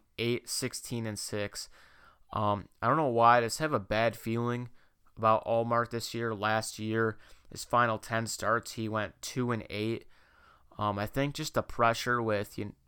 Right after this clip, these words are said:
Ukko-Pekka Luukkonen kinda being in the shadow down in Rochester more, more than likely this year, and everyone knows that he's pretty much the next up-and-coming guy, um, is kinda gonna weigh on him. And I just think Carter Hutton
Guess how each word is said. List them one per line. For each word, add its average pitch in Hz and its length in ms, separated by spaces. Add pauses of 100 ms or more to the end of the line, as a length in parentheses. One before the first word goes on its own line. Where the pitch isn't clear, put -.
Ukko-Pekka 120 500
Luukkonen 117 680 (480)
kinda 113 280
being 113 340
in 110 120
the 107 80
shadow 110 440
down 110 440
in 101 120
Rochester 110 680
more, 107 320
more 110 120
than 110 80
likely 107 360
this 110 280
year, 113 300 (440)
and 104 120
everyone 110 540
knows 107 280
that - 140
he's 113 260
pretty 113 260
much 107 280
the 101 100
next 107 360
up-and-coming 107 680
guy, 110 400 (640)
um, 101 300 (100)
is - 100
kinda 117 260
gonna 98 220
weigh 107 220
on 110 160
him. 107 320 (600)
And 113 300
I 110 60
just 147 160
think 196 200
Carter 135 340
Hutton 131 480